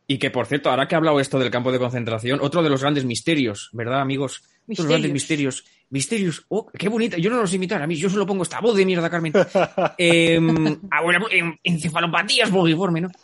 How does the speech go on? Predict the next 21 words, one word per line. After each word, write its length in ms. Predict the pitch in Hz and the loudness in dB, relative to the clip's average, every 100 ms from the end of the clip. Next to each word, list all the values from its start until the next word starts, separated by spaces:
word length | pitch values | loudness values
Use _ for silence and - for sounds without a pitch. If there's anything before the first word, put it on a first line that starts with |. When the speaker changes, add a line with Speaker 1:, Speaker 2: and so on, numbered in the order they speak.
| - - - 247 | -20 -16 -6 0
Speaker 1:
Y 80 | 151 | 4
yo, 280 | 185 - - | 4 2 2
eh, 600 | 160 156 151 147 143 147 | 2 4 6 4 4 2
el 100 | 160 | 2
gran 200 | 151 180 | 2 2
misterio, 500 | 214 190 196 202 226 | 2 2 2 2 2
el 80 | 156 | 2
gran 140 | 143 170 | 2 2
misterio 440 | 175 180 185 175 | 2 0 2 4
es 180 | 175 190 | 2 0
la 120 | 147 135 | -2 -2
gente, 440 | 180 175 135 120 | 0 0 0 -2
los 160 | 147 135 | -2 -2
influencers 600 | 143 139 151 170 202 214 | -2 0 0 0 -4 -8
que 140 | - 139 | -4 0
van 280 | 160 160 - | 0 -2 -4
a 80 | 143 | -2
Auschwitz 360 | 151 151 170 156 | 0 0 -2 -2
a 40 | |
hacerse 280 | 139 147 135 | -6 -6 -8
fotos 500 | 143 131 117 - | -8 -8 -8 -10